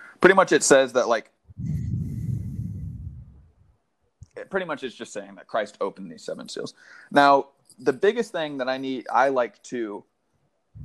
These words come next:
I wanna do is separate Christ from the individual person and look at him more as an energetic frequency, a,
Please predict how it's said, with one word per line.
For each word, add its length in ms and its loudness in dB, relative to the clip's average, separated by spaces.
I 220 4
wanna 220 0
do 340 -2
is 360 0
separate 680 4
Christ 460 2
from 160 -4
the 100 -8
individual 540 -6
person 480 -6
and 120 -6
look 180 -2
at 100 0
him 140 -8
more 180 -2
as 120 -4
an 120 -16
energetic 600 -8
frequency, 600 -8
a, 200 0